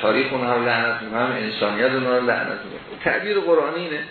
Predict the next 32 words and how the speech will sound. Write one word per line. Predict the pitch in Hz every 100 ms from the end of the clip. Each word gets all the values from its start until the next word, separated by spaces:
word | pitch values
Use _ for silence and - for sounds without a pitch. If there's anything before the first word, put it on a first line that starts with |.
| - - - - - - - - - -
اولئک | 156 170 156 151
یلعنهم | 147 135 135 135 135 135
الله | 139 165 165 143
و | 135
یلعنهم | 135 147 143 143
اللائنون، | 131 113 113 104 104 - - - -
اینا | 127 160
به | 139
لعنت | 123 120 120 117
الهی | 113 117 113 139 160
و |
به | 123
لعنت | 110 107 110 107 107 104 - - - - - -
تاریخ | 107 113 143
مبتلا | - 107 - 101 98 98
می‌شن. | 101 - - -
این | 220
مراد | 202 208 262 -
این، | 190
این | - 175 - -
چه | - - - - -
اصلاً | 135 147 - - - - - - - - - - - 117
ربطی | 131 180 220 - 196
نداره | 190 190 190
به | 185
خبر | - 135 170
واحد | 170 156 160 160
که |
بگیم | - 180 175
ربطش | 156 160 - 170 165
نفی | 165 170 165
بکنه، | 117 113 113